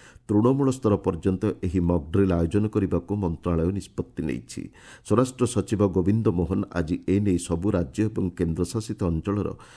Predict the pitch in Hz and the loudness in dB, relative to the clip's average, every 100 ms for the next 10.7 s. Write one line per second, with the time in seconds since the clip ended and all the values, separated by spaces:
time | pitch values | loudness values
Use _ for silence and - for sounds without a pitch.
0 | - 92 95 - 101 - 85 - 113 110 | -10 -2 -2 0 -2 0 -2 0 -2 -2
1 | 117 101 98 95 90 87 - 82 107 98 | -6 -4 -2 -2 -2 -2 -2 -2 0 0
2 | 87 - 104 85 85 71 69 65 - - | -2 -6 -6 -4 -2 -2 -2 -4 -8 -12
3 | - - - - 107 - 143 143 139 127 | -20 -20 -12 -2 0 0 0 0 0 -2
4 | 104 - 104 98 - 90 87 90 107 87 | 0 2 2 2 2 0 2 2 2 0
5 | 76 95 98 87 92 92 - 90 85 85 | 0 0 -2 -4 -2 -2 -2 -2 0 2
6 | 90 - 95 - 82 87 - 101 101 87 | 2 2 -2 0 -2 -2 -4 -4 -2 0
7 | 80 - 82 95 120 - - - - 98 | -2 -2 -4 -4 -6 -12 -20 -12 -2 0
8 | 101 123 117 92 90 92 110 104 92 90 | 2 2 2 2 2 2 0 0 0 -2
9 | 87 - 90 - 113 110 110 95 92 92 | -6 -8 -12 -8 -6 -2 -2 2 2 2
10 | 87 - 85 - 107 - | 0 -2 -4 -4 -8 -4